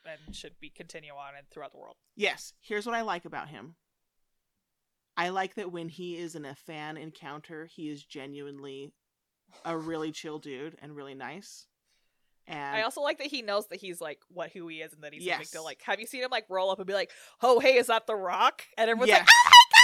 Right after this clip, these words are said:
Speaker 1: my god, oh my god." <laughs>
Speaker 2: Yes.
Speaker 1: Like, I love that shit. Like, he's genuinely enthused to be
Speaker 2: Self-aware.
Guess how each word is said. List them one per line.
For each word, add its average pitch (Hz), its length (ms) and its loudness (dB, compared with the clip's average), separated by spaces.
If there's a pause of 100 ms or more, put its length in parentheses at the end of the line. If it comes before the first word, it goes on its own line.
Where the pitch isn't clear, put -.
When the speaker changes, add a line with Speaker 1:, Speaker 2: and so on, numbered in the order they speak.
(340)
Speaker 1:
my - 260 -6
god, - 140 -2
oh - 20 -4
my - 40 -2
god." 214 80 -2
<laughs> - 0 -
Speaker 2:
Yes. 208 560 2
Speaker 1:
Like, 311 120 2
I 285 80 2
love 320 240 -2
that 294 180 0
shit. 240 120 -8
Like, 220 160 -2
he's 247 200 -14 (380)
genuinely 254 580 -4
enthused 233 200 -6
to 208 40 -2
be 214 60 -4
Speaker 2:
Self-aware. 180 500 -2